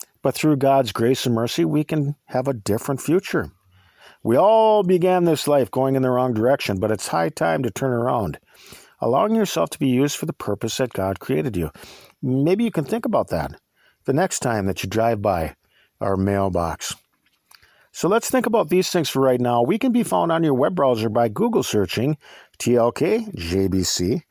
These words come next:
where you can find our diaries distributed through various platforms, or by getting our entire podcast feeds directly, along with transcripts at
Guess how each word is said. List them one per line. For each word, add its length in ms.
where 160
you 40
can 120
find 240
our 100
diaries 440
distributed 540
through 180
various 360
platforms, 640
or 400
by 160
getting 260
our 140
entire 320
podcast 580
feeds 240
directly, 560
along 480
with 120
transcripts 640
at 340